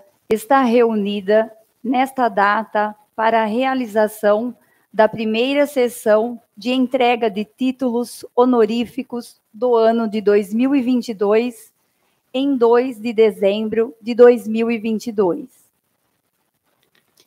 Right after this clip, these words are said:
Iniciamos esta sessão solene para a entrega dos títulos de honra ao mérito e cidadão dobradense, convidando os senhores vereadores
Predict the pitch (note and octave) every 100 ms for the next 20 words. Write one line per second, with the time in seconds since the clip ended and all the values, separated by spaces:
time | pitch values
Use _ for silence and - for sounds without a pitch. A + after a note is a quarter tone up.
0 | _ _ _ _ _ _ _ _ _ _
1 | _ A#3+ B3 A#3+ - B3 B3+ C#4 D4 C#4+
2 | - - B3 B3 B3+ A#3+ G#3+ - A#3+ A#3
3 | B3 G#3 G3 G#3 A#3 A#3 A3 _ - A#3
4 | B3 B3+ A#3+ B3 C4 B3 A3+ A#3 A3+ -
5 | B3+ B3+ B3+ B3 B3 - _ _ F#3+ G#3
6 | A3+ C#4 C#4 A#3 A3+ G#3 G3+ A3 B3+ B3
7 | C4+ C4+ _ _ - C4 C4 C4+ B3+ A3+
8 | A3+ B3 B3 A#3+ B3 B3 G#3+ E3 - -
9 | G#3 - _ _ _ _ _ - G#3+ G#3
10 | G#3 F#3+ G3 A#3 A#3+ D4 C#4 _ _ B3
11 | C4 D4 C#4 B3+ A#3+ A#3+ G#3+ A3+ C4 C4
12 | A#3 G#3 F#3 G3 G#3 B3 - _